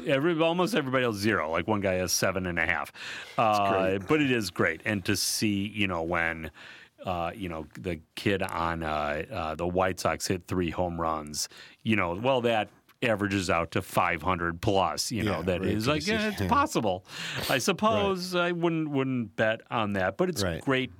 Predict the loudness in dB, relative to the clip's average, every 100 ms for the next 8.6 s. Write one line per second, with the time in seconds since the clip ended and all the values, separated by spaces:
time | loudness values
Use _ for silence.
0 | -16 -6 -2 0 0 0 -2 -2 -6 -10
1 | -20 -20 -20 _ _ _ _ _ _ _
2 | _ -20 -4 2 4 2 0 2 2 2
3 | 0 0 2 2 2 -2 -6 -12 _ -20
4 | -20 _ _ _ _ _ _ _ _ 2
5 | 2 2 2 2 0 2 2 0 2 0
6 | 2 2 2 -2 0 2 2 2 2 2
7 | 0 -2 -2 0 0 0 -2 -2 0 -4
8 | -4 -2 -2 0 -4